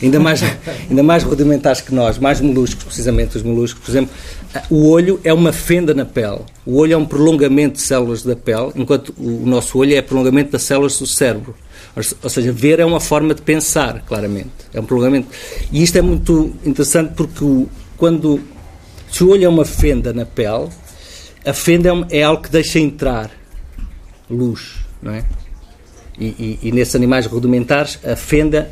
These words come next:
o olho é para deixar entrar luz. O nosso olho é, é um, é uma abertura do cérebro para o exterior. Ou seja, não apenas recebe luz, e recebemos, claro que luz,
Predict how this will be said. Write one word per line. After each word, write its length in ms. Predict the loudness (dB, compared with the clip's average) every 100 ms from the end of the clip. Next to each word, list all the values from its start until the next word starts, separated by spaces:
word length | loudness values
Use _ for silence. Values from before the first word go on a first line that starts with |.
| -6
o 160 | 0 2
olho 240 | 2 2
é 80 | 0
para 140 | 0
deixar 320 | -2 0 0
entrar 260 | 0 0 0
luz. 320 | 0 -4 -10 -16 -20 -6
O 40 | 2
nosso 380 | 2 2 0 2
olho 400 | 4 2 -2 -8 -14 -20 -20 -20 -20 -2
é, 220 | 0 0 0 0
é 80 |
um, 180 | 2 2
é 60 | 2
uma 160 | 4 4
abertura 440 | 0 0 2 2
do 180 | 2 -4
cérebro 440 | 0 2 2 -2 -6
para 120 | -2
o 20 |
exterior. 580 | -2 0 -2 2 2 0 -6 -20 -6
Ou 100 | -2
seja, 360 | 2 2 0 0
não 200 | 2 4
apenas 360 | 4 2 2 0
recebe 400 | -2 0 0 0
luz, 300 | -4 -4 -4
e 40 |
recebemos, 560 | -4 -4 -2 0 2 0
claro 260 | 0 -2
que 120 | -6 -8
luz, 200 | -8